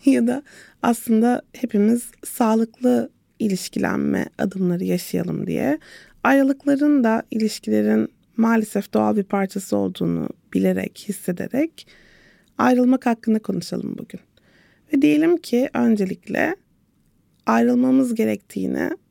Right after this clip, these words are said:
nereden anlayabiliriz? Çünkü bir ilişkide ilişkinin bitiş noktasına geldiğimizi, aslında bu ilişkinin artık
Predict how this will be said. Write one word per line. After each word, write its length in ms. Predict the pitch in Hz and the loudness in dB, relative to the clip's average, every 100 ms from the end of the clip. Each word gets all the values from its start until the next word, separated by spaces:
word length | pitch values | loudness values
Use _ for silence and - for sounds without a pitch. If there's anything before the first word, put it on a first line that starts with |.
| _ | _
nereden 340 | 240 220 202 185 | 0 2 0 -4
anlayabiliriz? 760 | - - - - - - - - | -4 -6 -8 -10 -12 -12 -14 -10
Çünkü 480 | - 226 - 247 - _ _ _ _ _ | 0 0 2 -2 -2 _ _ _ _ _
bir 140 | 254 254 | 2 2
ilişkide 720 | 240 - - 190 - - 320 _ _ | 0 -2 -6 -4 -2 -2 -6 _ _
ilişkinin 580 | 240 220 214 - 226 233 | -2 0 -2 -2 0 0
bitiş 340 | 220 - - 208 | 0 -4 -4 -4
noktasına 460 | 196 185 - 185 | -4 -6 -6 -4
geldiğimizi, 920 | 190 185 185 180 175 170 180 175 220 - _ - | -2 -2 -4 -2 -2 -4 -6 -6 -8 -12 _ -6
aslında 480 | 214 - 226 214 220 | -4 -2 -2 0 0
bu 40 | |
ilişkinin 460 | 214 202 - 214 220 | -2 -4 -4 -2 -2
artık 540 | 214 202 - - | -2 -6 -8 -16